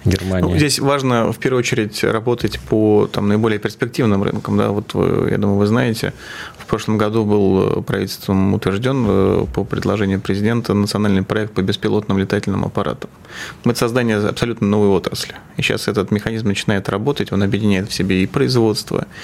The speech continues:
Speaker 2: и регуляторику, и подготовку кадров, и формирование долгосрочного спроса. То есть, э, государство помогает сформировать условия для того, чтобы этот рынок,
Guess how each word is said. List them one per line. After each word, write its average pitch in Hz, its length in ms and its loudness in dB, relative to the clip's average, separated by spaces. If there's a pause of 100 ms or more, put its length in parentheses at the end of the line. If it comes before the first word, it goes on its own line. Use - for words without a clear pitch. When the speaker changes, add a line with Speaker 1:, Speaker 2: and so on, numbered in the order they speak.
(300)
Speaker 2:
и - 80 2
регуляторику, 120 1040 2 (120)
и 110 80 0
подготовку 120 680 0
кадров, - 560 -2 (560)
и 120 260 2
формирование 117 560 0
долгосрочного 110 680 0
спроса. - 420 -4
То - 100 -4
есть, - 200 -6 (320)
э, 107 680 0
государство 131 380 -2
помогает 113 640 -2
сформировать 104 540 -2
условия 131 380 0
для 104 120 2
того, 104 120 2
чтобы 104 260 -4
этот 123 340 -2
рынок, 147 260 -2